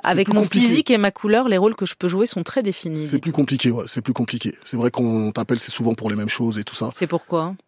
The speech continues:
Speaker 1: Moi, jouer le rôle du dur de la cité et tout ça. Donc,
Speaker 2: Hmm.
Speaker 1: ouais, on aimerait bien faire autre chose, c'est vrai. Mais après, non, non, je pense qu'avec le temps, je vais forcer les portes comme j'ai fait dans la musique et je pense que ça va aller.
Speaker 2: Ouais. Vous dites, en
Speaker 1: Un
Speaker 2: même
Speaker 1: jour,
Speaker 2: temps,
Speaker 1: un
Speaker 2: avec
Speaker 1: jour, on
Speaker 2: Ah.
Speaker 1: parlera de ça et on en reparlera.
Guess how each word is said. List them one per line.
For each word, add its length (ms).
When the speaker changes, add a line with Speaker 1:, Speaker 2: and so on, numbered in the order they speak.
Speaker 1:
Moi, 320
jouer 160
le 60
rôle 160
du 120
dur 240
de 60
la 60
cité 380
et 40
tout 120
ça. 240
Donc, 140
Speaker 2:
Hmm. 220
Speaker 1:
ouais, 100
on 80
aimerait 160
bien 120
faire 160
autre 140
chose, 180
c'est 100
vrai. 200
Mais 180
après, 340
non, 220
non, 140
je 80
pense 200
qu'avec 500
le 80
temps, 260
je 100
vais 200
forcer 260
les 120
portes 260
comme 140
j'ai 80
fait 120
dans 100
la 80
musique 340
et 120
je 80
pense 140
que 80
ça 80
va 100
aller. 140
Speaker 2:
Ouais. 240
Vous 160
dites, 160
en 160
Speaker 1:
Un 120
Speaker 2:
même 120
Speaker 1:
jour, 100
Speaker 2:
temps, 160
Speaker 1:
un 100
Speaker 2:
avec 200
Speaker 1:
jour, 160
on 80
Speaker 2:
Ah. 40
Speaker 1:
parlera 300
de 60
ça 320
et 80
on 100
en 60
reparlera. 320